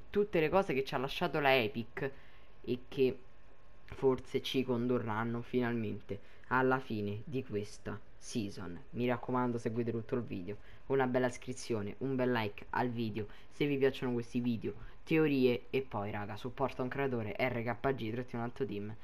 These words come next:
nel negozio oggetti. Ma iniziamo subito. Da quando questa season è iniziata, tra tutti i posti che ci sono stati nella mappa, l'agenzia è stato il più gettonato. E molta gente atterrava qua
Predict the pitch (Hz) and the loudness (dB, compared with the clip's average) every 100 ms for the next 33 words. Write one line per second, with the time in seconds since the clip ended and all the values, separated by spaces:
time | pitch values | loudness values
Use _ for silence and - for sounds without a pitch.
0 | 101 - 101 101 104 104 104 98 - - | -10 -6 -4 -4 -4 -4 -6 -8 -10 -8
1 | - 110 - - - - - 135 139 143 | -8 -8 -8 -8 -10 -10 -6 0 2 2
2 | 139 - 95 101 - - - - 113 101 | 0 -4 -8 -8 -10 -10 -8 -4 -2 -2
3 | 101 104 - - - - - - - - | -6 -6 -8 -12 -12 -12 -12 -12 -12 -10
4 | - 147 165 247 285 233 220 196 170 160 | -2 0 8 8 10 12 12 12 10 0
5 | 160 175 170 160 139 139 - 175 175 185 | 0 4 4 4 4 4 4 12 12 12
6 | 139 - 196 - - 123 - 240 247 - | 10 8 -2 -2 2 2 0 2 2 0
7 | 185 - 151 - 202 175 - - 123 - | -4 -4 0 10 12 12 4 -2 -2 2
8 | 165 139 - 135 139 139 180 156 135 123 | 2 2 0 -2 -2 2 2 4 2 4
9 | 123 147 - 165 - 135 123 120 110 - | 4 4 6 6 8 6 4 -2 -6 -4
10 | 143 139 123 - 110 107 101 - 135 131 | 0 0 -2 -4 -4 -4 -6 0 0 0
11 | 127 139 120 101 110 - - - 196 - | -2 0 -2 -2 -6 -10 -10 -10 -10 -4
12 | - 156 - 180 269 - 240 165 208 247 | 0 0 2 2 0 0 0 2 4 4
13 | 160 - 147 135 - 147 143 143 135 - | 2 2 2 2 0 6 10 10 8 6
14 | 156 139 123 | 10 12 12